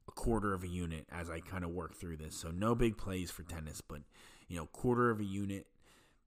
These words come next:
um, let it fly just to kinda see how it goes. Lepchenko is a play, minus one fifty,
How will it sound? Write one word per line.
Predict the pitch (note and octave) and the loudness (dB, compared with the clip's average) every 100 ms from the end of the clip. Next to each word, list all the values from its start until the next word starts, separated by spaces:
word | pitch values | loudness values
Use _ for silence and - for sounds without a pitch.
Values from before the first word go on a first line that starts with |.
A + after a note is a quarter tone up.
| _ - - G1+ A1 _ _ _ _ _ _ _ | _ -20 -20 -18 -20 _ _ _ _ _ _ _
um, | F2+ E2+ E2 D#2+ B1 A#1+ _ _ _ _ _ _ _ _ _ _ | -8 -6 -6 -8 -14 -18 _ _ _ _ _ _ _ _ _ _
let | A2+ A2+ | -2 -2
it | G2+ | -2
fly | - G#2+ G2 G2 | -4 -2 0 0
just | G2 G2+ - | -2 -6 -8
to | |
kinda | F#2+ G#2 F#2+ | -8 -6 -6
see | F2+ - F#2 | -6 -6 -4
how | F#2 | -4
it | E2+ | -4
goes. | D#2 D2+ D#2 D#2+ - _ _ - - - _ _ _ _ _ _ _ _ _ - | -4 -6 -6 -10 -14 _ _ -20 -20 -20 _ _ _ _ _ _ _ _ _ -12
Lepchenko | F2 - A2 G#2+ G2 F#2+ F#2+ F2+ - | -10 -4 -2 -2 2 2 2 0 -4
is | F#2+ E2+ | -4 -4
a | |
play, | - - G2+ F#2+ | 0 4 4 2
minus | F#2 F2+ F2 - | 2 0 -2 -2
one | F2 D#2+ | -4 -6
fifty, | - - F#2 - - G2+ G#2+ F#2+ | -8 -6 -6 -6 -6 -4 -2 -4